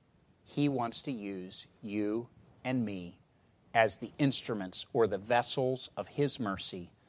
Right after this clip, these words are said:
in communicating that message to a world. Tonight, have you been thinking about who you're entering in to?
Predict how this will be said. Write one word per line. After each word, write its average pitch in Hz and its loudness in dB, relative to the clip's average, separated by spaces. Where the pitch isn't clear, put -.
in 110 -4
communicating 104 0
that 101 4
message 98 -4
to 101 -6
a 95 -2
world. 90 -8
Tonight, 123 2
have 123 0
you 120 2
been 123 8
thinking 147 2
about 123 8
who 127 4
you're 117 2
entering 117 -4
in 113 -4
to? 117 -2